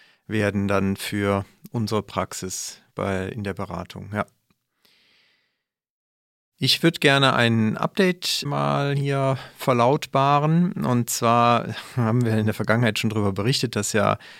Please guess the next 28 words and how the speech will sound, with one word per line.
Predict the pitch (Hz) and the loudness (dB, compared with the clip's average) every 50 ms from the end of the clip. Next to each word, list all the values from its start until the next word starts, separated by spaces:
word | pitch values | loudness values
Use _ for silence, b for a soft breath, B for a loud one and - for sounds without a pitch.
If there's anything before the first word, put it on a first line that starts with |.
| B B B B B B _ | B B B B B B _
Vorlageverfahren | - - 143 143 143 135 127 127 123 123 120 117 117 117 110 - - 120 110 - - 120 113 113 117 117 117 113 110 | -2 2 2 4 4 4 4 2 2 2 2 4 4 2 0 0 -2 -2 -2 0 0 2 2 4 4 2 2 0 0
hier | 113 117 113 104 | 2 2 2 2
aus | 101 104 104 - | 2 0 -2 -2
Deutschland | - 110 107 113 - - 110 104 - | 0 0 0 0 0 -2 -2 -2 -4
zum | - 104 - | -6 -8 -6
Thema | - 120 120 120 | -4 -4 -4 -4
Vorratsdatenspeicherung | - - - 208 196 160 - - - - - - 87 90 - - - - - - 92 90 92 - - 101 - - 98 95 | -4 -2 -2 -2 -2 -2 -2 -4 -6 -6 -4 -4 -4 -4 -6 -8 -12 -12 -8 -6 -4 -4 -4 -6 -8 -10 -10 -10 -10 -10
vor | - - 107 101 | -10 -8 -8 -6
dem | 101 95 92 | -4 -4 -4
E | |
U | 98 92 92 92 | -4 -6 -6 -8
G | - 98 92 | -8 -10 -8
H | 87 107 113 120 131 | -6 -2 -2 0 0
im | 131 | 0
Moment | 120 113 113 113 107 107 110 110 110 B B B B B B B B B B - | -2 -2 -2 0 0 2 0 0 -2 B B B B B B B B B B -6
verhandelt | - 113 101 107 143 175 185 175 156 147 - - | -4 -2 0 2 2 2 2 2 0 -2 -2 0
werden. | 127 127 127 131 127 127 127 127 131 B B B B B B B - | 2 2 4 2 2 2 0 -2 -2 B B B B B B B 0
Dort | - 127 139 - | 2 2 4 2
hat | 143 131 - | 0 -2 -2
sich | 127 117 | -2 -2
jetzt | 131 120 123 - - - | -2 -2 -2 -4 -6 -2
der | 107 107 110 107 104 101 | 2 2 4 4 2 0
Generalanwalt | 110 107 101 98 90 98 110 131 156 165 - - 101 101 98 98 95 95 92 92 98 98 98 95 - - - | 0 -2 -2 -2 0 2 2 4 4 2 2 0 -2 -2 -2 -2 -2 -2 -2 -2 0 -2 -2 -4 -6 -8 -10
geäußert | - 90 80 95 95 101 107 - - - 127 127 127 123 | -8 -6 -4 -2 -2 -2 -2 -2 -2 0 2 2 2 0
oder | 110 98 98 95 | -2 -2 -2 -2
hat | 98 95 - | -4 -4 -6
seine | - 101 101 104 104 101 | -6 -4 -4 -2 -4 -4
Stellungnahmen | - - 113 101 104 107 104 101 98 98 101 98 98 98 | -4 -4 -4 -4 -2 -2 -2 -2 -2 0 0 0 -2 -4